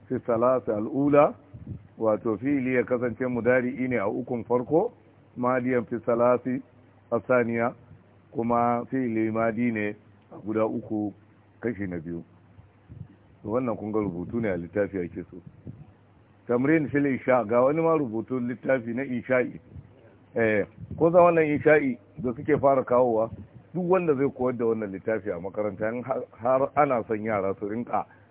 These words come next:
haɗa jimloli, su haɗa labari yadda ya kamata. To sai ka matsa musu a darasin insha'i. Eh,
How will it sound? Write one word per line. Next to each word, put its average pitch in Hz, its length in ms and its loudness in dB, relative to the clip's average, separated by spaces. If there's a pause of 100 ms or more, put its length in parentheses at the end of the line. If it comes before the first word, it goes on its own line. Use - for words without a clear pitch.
(100)
haɗa 113 280 -4
jimloli, 107 580 -4
su 110 80 -4
haɗa 110 280 -4
labari 101 540 -2
yadda 95 240 -6
ya 95 60 -6
kamata. 90 540 -6 (960)
To 101 120 -4
sai 123 220 -2
ka 127 180 4
matsa 127 300 0
musu 110 260 -6
a 95 80 -6
darasin 104 460 -4
insha'i. 92 480 -6 (2000)
Eh, 85 340 -6